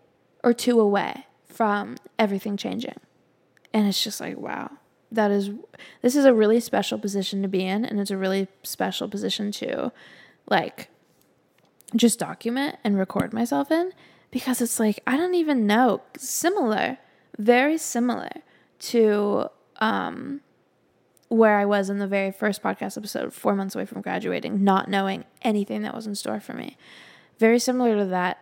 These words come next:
I have a loose idea of what's in store for me. I have no idea what's in store for me. I have no idea really what's about to happen, how I'm gonna feel in a week, how I'm gonna feel in a month, how I'm gonna feel in two months. Like, it's just really,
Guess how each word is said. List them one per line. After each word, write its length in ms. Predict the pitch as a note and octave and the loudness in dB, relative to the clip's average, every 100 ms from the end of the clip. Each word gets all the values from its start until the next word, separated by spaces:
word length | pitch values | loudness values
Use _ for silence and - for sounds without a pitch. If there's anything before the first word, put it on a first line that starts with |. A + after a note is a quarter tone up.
| - | -4
I 80 | |
have 320 | A3 G#3+ G3+ G3 | -2 -2 -4 -2
a 180 | F#3+ | -2
loose 440 | G3 G3 G3 G3+ G3 | -2 0 2 2 0
idea 640 | F#3+ F#3+ G#3 G#3 E3 E4 F4+ _ - | -8 -8 -6 -4 -2 -4 -6 _ 0
of 160 | C4 | 2
what's 240 | B3+ B3 C4+ | 4 0 -2
in 120 | C4+ | -4
store 300 | - D4 D4 | -2 0 0
for 140 | D#4+ | -2
me. 260 | D#4+ F4 F4+ _ _ _ _ _ - | -4 -4 -6 _ _ _ _ _ -2
I 120 | A#3 | 0
have 360 | A3+ G#3 F3 | 2 0 0
no 200 | F3 E3+ | -4 -6
idea 320 | - - - - | -8 -10 -10 -10
what's 180 | - | -12
in 80 | - | -12
store 220 | - - | -10 -10
for 140 | - - | -12 -14
me. 200 | - - _ _ _ - | -18 -20 _ _ _ 4
I 100 | A#3 | 6
have 220 | G#3+ F#3+ | 6 6
no 320 | F#3+ G3 G3 | 4 4 2
idea 500 | F3 F#3 F3+ - - _ _ _ _ _ | 0 -2 -4 -4 -6 _ _ _ _ _
really 540 | A3+ G#3 G#3 G3 F3+ - _ - | 0 4 4 2 -4 -10 _ -8
what's 320 | G#3+ G3+ F#3+ | 0 0 0
about 200 | G#3 - | -6 -6
to 60 | G3 | -4
happen, 380 | F#3+ - G3 | -4 -4 -6
how 180 | F#3+ G#3 | -6 -4
I'm 80 | G3 | -2
gonna 180 | F#3+ F#3+ | -2 -4
feel 360 | - G#3 G3 | -2 -2 -2
in 100 | F#3 | -2
a 60 | G3 | -2
week, 300 | F#3+ G3 - | 0 0 -2
how 140 | F#3+ | -6
I'm 120 | G3+ G#3 | -6 -6
gonna 140 | G3 | -8
feel 200 | G3+ G#3 | -6 -4
in 60 | G#3 | -2
a 40 | |
month, 340 | G#3 F#3+ - | -2 -4 -6
how 120 | F#3+ F#3+ | -6 -4
I'm 80 | |
gonna 160 | F#3 G3 | -4 -6
feel 220 | - G3 | -8 -8
in 140 | F#3+ G#3 | -8 -2
two 160 | C4 | 0
months. 360 | A3 - - - | 0 -6 -10 -4
Like, 240 | - - - - - - _ _ - | -4 -4 -14 -20 -20 -20 _ _ -2
it's 160 | A3 | 0
just 180 | A#3 - | 0 -2
really, 420 | G#3 G#3 G3+ - | 0 2 2 0